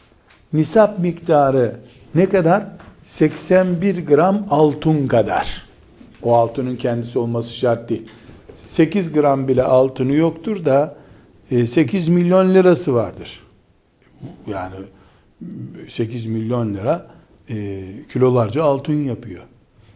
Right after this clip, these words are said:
Yani illa altın olacak. Altından başka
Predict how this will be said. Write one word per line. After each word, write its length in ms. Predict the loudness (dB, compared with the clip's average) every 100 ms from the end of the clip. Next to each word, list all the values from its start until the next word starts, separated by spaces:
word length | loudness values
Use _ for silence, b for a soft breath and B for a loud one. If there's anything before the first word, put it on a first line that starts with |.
| _ -8
Yani 200 | -6 -2
illa 720 | -2 0 2 4 4 2 2
altın 420 | 2 2 0 -2
olacak. 380 | 0 0 -4 -10 -12 -2
Altından 640 | -2 -2 -4 -4 -2 0
başka 460 | -2 -4 -6 -6